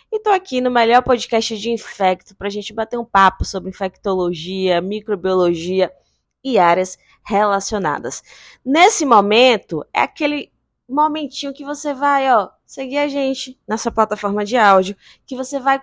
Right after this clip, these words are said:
compartilhar com sua galera, vai chegar e vai falar: "Gente, eu conheci um podcast muito top de infecto. Quero que vocês conheçam também." Até porque a gente quer aumentar a nossa legião de infecto lovers.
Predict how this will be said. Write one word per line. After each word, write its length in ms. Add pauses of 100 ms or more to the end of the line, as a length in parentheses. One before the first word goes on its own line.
compartilhar 920
com 100
sua 180
galera, 640
vai 180
chegar 300
e 40
vai 140
falar: 260
"Gente, 220
eu 80
conheci 500
um 100
podcast 680
muito 640
top 440
de 140
infecto. 760 (640)
Quero 260
que 120
vocês 420
conheçam 600
também." 480
Até 240
porque 160
a 100
gente 260
quer 100
aumentar 380
a 40
nossa 240
legião 500
de 140
infecto 440
lovers. 540